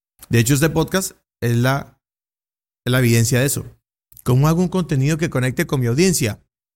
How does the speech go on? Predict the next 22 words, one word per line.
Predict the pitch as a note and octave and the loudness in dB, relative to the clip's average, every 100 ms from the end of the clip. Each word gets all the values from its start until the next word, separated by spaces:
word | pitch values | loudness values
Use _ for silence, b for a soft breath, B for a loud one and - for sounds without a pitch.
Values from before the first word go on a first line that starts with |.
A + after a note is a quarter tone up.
| _ | _
Yo | |
estoy | G#2+ B2 | -4 -2
grabando | A2 A2 A2+ | -2 -2 -2
un | A2+ | -2
podcast | C3+ D3+ E3 | -2 -4 -4
porque | - A2 G#2 | -6 -8 -6
alguno | A#2 D#3+ B3+ | -2 0 0
de | C4+ | -2
ustedes | - F#3 E3+ D3+ | -2 -2 -2 -4
que | |
nos | C3+ | -6
está | A2+ G#2 | -6 -4
viendo, | D#3 D#3+ D#3 | -2 0 -2
que | B2 | -2
se | A2+ | -2
suscribió, | A2+ G2+ A2+ C3+ | -2 -6 -6 -6
que | C#3+ | -4
dejó | A#2+ | -6
un | A#2+ | -6
comentario, | D#3+ E3+ E3 D3+ D#3+ - _ _ _ | -8 -8 -6 -6 -6 -10 _ _ _
pidió | B2+ A#2+ E3 | -8 -2 0
esto | F#3 F#3 G3 - | 0 -4 -10 -10